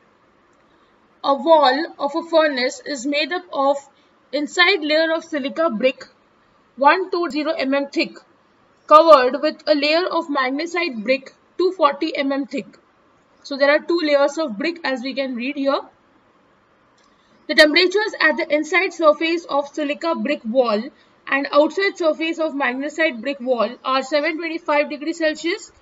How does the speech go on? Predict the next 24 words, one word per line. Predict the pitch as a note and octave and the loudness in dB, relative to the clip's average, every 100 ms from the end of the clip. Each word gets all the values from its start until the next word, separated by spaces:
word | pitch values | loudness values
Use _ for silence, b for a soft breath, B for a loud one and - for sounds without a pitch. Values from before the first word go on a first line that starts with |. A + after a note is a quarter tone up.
| b b - | b b -4
and | C#4 C#4+ B3+ | -2 0 -2
hundred | D4+ D4+ | -4 0
and | E4+ D4 | 0 0
ten | E4 E4 | 0 0
degrees | D4 A#3+ D4 D4 | -2 -4 -6 -2
Celsius | C4 - F#4 D#4 | -4 -4 -6 -4
respectively. | B3+ - B3 C4 A3+ F3+ F3 _ _ _ _ - | -6 -4 -6 -4 -6 -6 -12 _ _ _ _ -4
If | D#4+ E4+ | -4 2
thermal | E4 D4+ G4 | 4 4 4
conductivities | F4+ D4 D4 D4 D#4 E4 F4 E4+ | 0 2 0 0 -4 -2 -2 -2
of | - | -4
silica | D4 C#4 D#4 | -4 -2 0
and | E4 C#4+ C#4 | 0 0 0
magnesite | C4 C4+ C#4+ D#4+ A3+ | 0 0 0 0 0
bricks | G#3+ C#4+ - D4+ | -4 -4 -6 -2
are | C#4 A3+ B3+ | 0 0 -2
one | B3 C4+ E4 E4 | 0 2 2 2
point | E4 E4 | 0 0
seven | E4 D#4+ B3+ C#4+ D4+ A#3 | -2 0 2 0 -4 -4
watt | C4 D4 - | -4 -2 0
per | D#4 | 0
meter | C#4 C4 D4 | 0 -2 -2
degree | C4 B3+ D4 | -2 -6 -4
Celsius | D4+ A3+ - C4 E4+ | -2 -4 -4 -6 -8